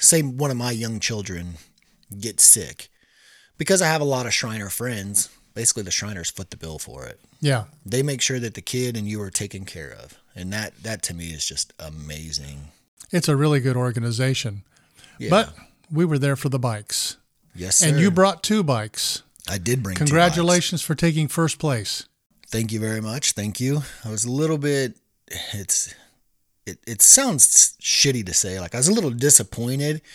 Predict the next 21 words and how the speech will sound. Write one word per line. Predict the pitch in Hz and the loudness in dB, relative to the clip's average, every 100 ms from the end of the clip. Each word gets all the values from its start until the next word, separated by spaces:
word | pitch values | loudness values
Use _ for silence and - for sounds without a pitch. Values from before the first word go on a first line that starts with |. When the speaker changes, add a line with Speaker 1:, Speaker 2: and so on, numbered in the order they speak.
| - - - - _ - | -20 -20 -20 -20 _ -4
Speaker 1:
I | |
took | 165 160 | 0 0
the | 131 | 0
V-Rod, | 117 165 165 160 160 160 - - _ - | 2 4 6 6 4 0 -6 -14 _ -8
and | 113 | -4
then | 113 | -2
I | 107 | -2
took | - 131 | -2 -4
the | 120 | -2
old | 117 110 | -4 -4
Panhead | - 113 101 98 - | -4 -4 -4 -4 -4
chopper. | 78 69 - - - _ _ - _ | -4 -6 -10 -16 -18 _ _ -20 _
Speaker 2:
Which, | 165 165 175 | 4 4 4
let | 170 | 2
me | 175 | 2
interject | 170 165 151 151 147 - | 0 2 2 4 2 2
there. | 131 120 120 - - _ _ _ | 0 0 -2 -8 -20 _ _ _
If | 160 - | -2 4
you | 151 | 4
wanna | 143 180 214 | 4 2 2
see | - - 170 165 156 151 | 4 4 4 4 4 2